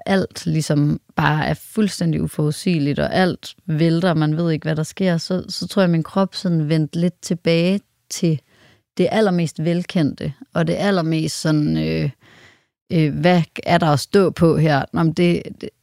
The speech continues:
der er det her, som jeg startede med, og som ligesom, som er noget sikkert på en eller anden måde. Giver det mening?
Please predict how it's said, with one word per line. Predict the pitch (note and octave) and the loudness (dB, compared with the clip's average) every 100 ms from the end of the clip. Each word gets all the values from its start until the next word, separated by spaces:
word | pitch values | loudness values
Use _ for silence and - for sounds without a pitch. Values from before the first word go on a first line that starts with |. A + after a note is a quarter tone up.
| _ | _
der | F#3 | 0
er | F3 | 2
det | E3+ F#3+ | 2 4
her, | F#3 | 4
som | C#3+ D#3+ | 2 0
jeg | D3+ | 0
startede | C#3 - F3+ F#3+ G#3 G3 | -2 0 2 2 2 2
med, | E3+ D#3 D#3 | 2 2 0
og | D#3+ | -2
som | - D3 C#3+ - - - - _ _ - | -2 0 -2 -4 -16 -20 -20 _ _ -2
ligesom, | F3+ F3+ D3+ C#3 - _ _ _ _ _ _ _ - | 0 0 -2 -4 -10 _ _ _ _ _ _ _ -2
som | F#3 | 2
er | E3 | 4
noget | E3+ E3 | 2 0
sikkert | - A3+ A3 D#3 - - | 0 0 0 -6 -10 -14
på | - | -4
en | D3+ C#3 | -2 -2
eller | C#3+ | -2
anden | D3+ | 0
måde. | D#3 D#3 | 0 2
Giver | F3+ | 2
det | F3 | 4
mening? | F#3 G3+ A3 A3+ | 4 4 4 2